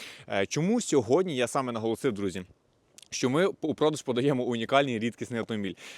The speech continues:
Е, тому що це Honda C R V. Так, їх дуже багато, в нас їх є, от, ну, просто дуже багато. Я рахую, що,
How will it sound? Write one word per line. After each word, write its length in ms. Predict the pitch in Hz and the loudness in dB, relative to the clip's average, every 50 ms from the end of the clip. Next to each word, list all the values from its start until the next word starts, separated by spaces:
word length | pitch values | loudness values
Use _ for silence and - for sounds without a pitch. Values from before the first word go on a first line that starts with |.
| - - - | -18 -12 -6
Е, 220 | - 104 98 101 | 0 2 2 2
тому 340 | - - 160 160 175 208 214 | 4 2 2 2 4 2 0
що 280 | - - 165 139 127 - _ | 0 2 4 4 4 2 _
це 180 | - - 147 160 | 0 2 2 2
Honda 340 | 143 - - 131 131 120 123 | 2 0 0 2 2 4 2
C 200 | 117 - - 127 | 0 0 0 0
R 160 | 120 113 101 | 0 0 0
V. 120 | 92 85 - | -2 -4 4
Так, 220 | - 113 98 - - | 6 6 6 6 2
їх 200 | 117 127 127 120 | -6 -6 -6 -6
дуже 260 | 117 131 127 107 113 101 | -4 -2 0 0 2 2
багато, 360 | 110 101 120 139 156 - 127 | 2 4 4 4 4 4 0
в 20 | |
нас 280 | 120 127 139 135 - - | -2 0 0 0 0 -2
їх 160 | 117 - - | -12 -10 -6
є, 180 | 110 110 104 104 | -2 -2 -2 -2
от, 180 | 120 123 104 104 110 113 113 117 | -2 -6 -6 -6 -10 -14 -12 -8
ну, 180 | 143 151 143 - _ | -6 -6 -6 -6 _
просто 420 | - - 143 139 123 - - 113 98 | 2 6 6 6 6 4 -2 -2 -2
дуже 320 | 95 107 123 117 110 117 | 0 0 0 0 0 0
багато. 360 | 117 131 123 139 156 - 131 | -2 -2 0 0 0 0 2
Я 160 | 131 135 139 | 2 2 2
рахую, 280 | 135 135 - - 147 135 | 2 0 -2 -2 -2 -2
що, 180 | - - 123 | 0 -2 -4